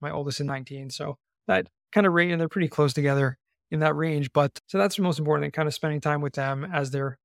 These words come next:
getting older, kind of figuring out what they're gonna do. Just sat down with my oldest daughter last night, just discussing, you know, real estate. She wanted, you know, she wants to get involved in real estate. She's like, "Where should I start? Like, I wanna do what you're doing. I wanna, like,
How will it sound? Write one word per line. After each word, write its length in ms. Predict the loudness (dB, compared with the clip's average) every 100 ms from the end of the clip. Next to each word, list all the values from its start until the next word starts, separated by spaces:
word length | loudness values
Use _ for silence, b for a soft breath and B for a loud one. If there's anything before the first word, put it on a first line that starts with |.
| -4
getting 240 | -2 0
older, 440 | 2 2 2 0 -4
kind 120 | -10
of 60 | -8
figuring 280 | -6 -2 0
out 160 | 0 -2
what 180 | -4
they're 160 | 0 2
gonna 160 | 2 0
do. 180 | -4 -4
Just 240 | -6 -8 _ -8
sat 200 | -4 -2
down 160 | -4 -6
with 80 | -4
my 60 | 0
oldest 300 | 2 2 2
daughter 300 | 4 4 2
last 280 | -2 -4 -4
night, 240 | -6 -6 _ _ _ -14
just 180 | -8 -4
discussing, 640 | -2 0 0 0 0 -2 _ _ _ _ -2
you 100 | 0
know, 40 |
real 220 | 4 4
estate. 260 | 4 -2 -6
She 120 | -4
wanted, 260 | -4 -2 -4
you 80 | -4
know, 60 |
she 140 | -4 -4
wants 180 | -4 -6
to 60 |
get 140 | -6 -6
involved 440 | -6 -6 -6 -6
in 140 | -6 -6
real 180 | -6
estate. 300 | -8 -8 -8 -8
She's 140 | -14
like, 140 | -14 -8
"Where 160 | -8
should 140 | -4 -6
I 40 |
start? 360 | -6 -6 -6 -8
Like, 180 | -8
I 20 | 0
wanna 240 | 2 2
do 180 | 2 0
what 120 | 0
you're 120 | 0
doing. 280 | 2 4 2
I 60 | 0
wanna, 220 | -2 0
like, 340 | 0 -2 -8